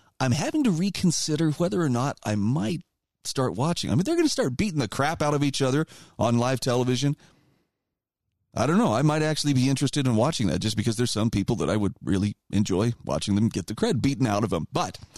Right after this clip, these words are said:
I will only say this about the, uh, Will Smith, Chris Rock thing. I'm just grateful that Chris Rock did not make a joke about Alec Baldwin's wife because,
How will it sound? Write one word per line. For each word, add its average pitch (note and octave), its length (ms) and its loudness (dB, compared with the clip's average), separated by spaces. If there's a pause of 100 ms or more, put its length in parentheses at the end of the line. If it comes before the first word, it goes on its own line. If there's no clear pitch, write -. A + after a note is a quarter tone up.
(520)
I C#3+ 120 2
will F#3+ 140 4
only G3+ 180 4
say G3 220 2
this D#3+ 300 2
about B2 280 -2
the, A#2+ 220 2
uh, A2+ 80 2
Will B2 240 2
Smith, A#2+ 580 -2
Chris G2+ 300 -2
Rock C#3 220 0
thing. D#3 380 0 (380)
I'm A2 320 2
just - 320 -2
grateful A2+ 360 -2
that - 220 -4
Chris A#2+ 280 0
Rock A#2+ 220 2
did C3+ 120 2
not D3 140 2
make D#3 160 0
a F#3 60 2
joke E3+ 240 0
about F3 240 0
Alec E3 220 -2
Baldwin's F#3 600 4
wife C3 420 0
because, A2+ 460 -2